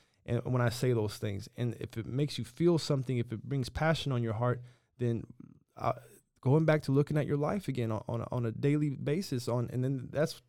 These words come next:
to me what I thought differently, courage being something that you can do constantly, but it seems like I've just changed the, the way I see courage. But to say I have that courage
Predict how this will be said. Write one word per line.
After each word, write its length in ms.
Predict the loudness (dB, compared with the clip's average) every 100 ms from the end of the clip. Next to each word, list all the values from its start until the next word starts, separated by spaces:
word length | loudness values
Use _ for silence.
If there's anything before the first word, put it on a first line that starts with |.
| -6
to 80 | -2
me 120 | 0
what 180 | 0 2
I 80 | 0
thought 240 | 2 2
differently, 460 | 2 0 2 0 -2 -2
courage 400 | 4 6 6 2
being 220 | 2 2
something 340 | 4 2 2 2
that 240 | 2 0 _ _
you 140 | 0 2
can 200 | 4 4
do 200 | 6 6
constantly, 720 | 6 4 4 4 4 4 2 -2 -12 _ _ _ -14 0
but 120 | 2
it 80 | 4
seems 240 | 2 4
like 160 | 4 6
I've 120 | 4
just 240 | 2 -2 -8 _
changed 380 | 0 4 2 2
the, 240 | -2 -2
the 120 | -4 0
way 260 | 2 2 0
I 140 | 0
see 180 | 2 0
courage. 400 | -2 -2 -2 -4 -14 -20 -20 -20 _ -4
But 100 | -2
to 60 |
say 160 | 2 6
I 120 | 6
have 160 | 6 4
that 180 | 2 4
courage 320 | 4 4